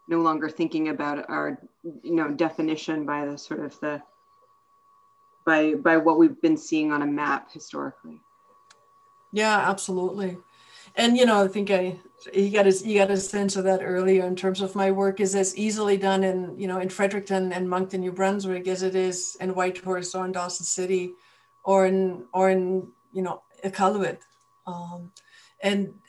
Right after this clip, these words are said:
Speaker 2: a lot of that, you know, I'm realizing that a lot of that is based on, you know, I've built those relationships for the last decade.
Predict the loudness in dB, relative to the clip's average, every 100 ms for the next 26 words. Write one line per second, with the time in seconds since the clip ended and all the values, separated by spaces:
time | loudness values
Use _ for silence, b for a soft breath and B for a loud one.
0 | _ -20 -6 2 4 6 4 4 2 2
1 | 0 0 2 2 2 2 4 2 2 2
2 | 4 4 6 6 4 2 2 0 0 2
3 | 2 2 0 0 0 0 2 2 0 -4
4 | -6 -2 -2 -2 -2 -2 -4 -4 -6 -6
5 | -6 -4 -4 -4 -6 -10 -12 -14